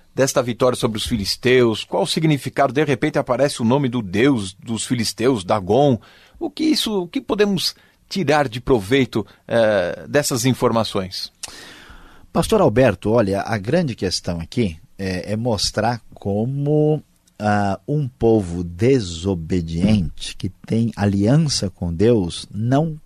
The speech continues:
Speaker 2: compromete o poder do próprio Deus. Porque o que que os antigos acreditavam? Que a vitória e tudo que eles tinham na vida estava relacionado com o seu Deus.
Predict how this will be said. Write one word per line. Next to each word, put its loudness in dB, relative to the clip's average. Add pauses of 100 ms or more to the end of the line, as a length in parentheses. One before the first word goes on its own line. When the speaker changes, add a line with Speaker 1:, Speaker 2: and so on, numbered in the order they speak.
Speaker 2:
compromete -2
o -8
poder -2
do -2
próprio -2
Deus. -10
Porque -4
o 4
que -10
que -4
os 0
antigos -6
acreditavam? -4 (760)
Que 4
a 2
vitória 0 (180)
e -2
tudo 0
que -6
eles -4
tinham -6
na -4
vida -2
estava -2
relacionado -2
com -8
o -6
seu 0
Deus. -4